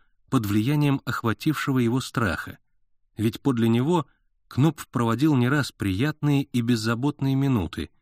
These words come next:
не чувствуя в почках никаких колик. Его вносят в дом. "Этого следовало ожидать", говорит Георг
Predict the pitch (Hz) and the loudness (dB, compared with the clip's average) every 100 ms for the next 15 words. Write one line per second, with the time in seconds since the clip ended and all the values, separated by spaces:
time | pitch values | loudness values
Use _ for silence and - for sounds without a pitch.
0 | _ _ - 104 123 - 190 - 156 156 | _ _ -6 -2 0 0 -2 0 2 2
1 | - - 170 - - 147 - 120 113 175 | 0 0 0 0 -2 -2 -2 0 2 2
2 | - 143 - 101 - - 120 76 73 - | 0 -4 -2 -2 -2 -2 0 0 -6 -16
3 | _ _ _ _ _ _ _ - 92 101 | _ _ _ _ _ _ _ -8 -4 0
4 | 143 160 107 107 104 123 104 90 87 92 | 0 0 2 0 0 -4 -6 -6 -4 -4
5 | 73 - _ _ _ _ _ _ _ _ | -4 -12 _ _ _ _ _ _ _ _
6 | _ - 143 - 147 151 151 151 - - | _ -4 -4 0 2 4 2 -2 -8 0
7 | 180 131 110 104 101 107 127 127 78 - | 0 2 0 0 0 0 0 -2 -4 -8
8 | - - 101 104 101 90 95 131 123 | -18 -6 0 0 0 0 0 0 -2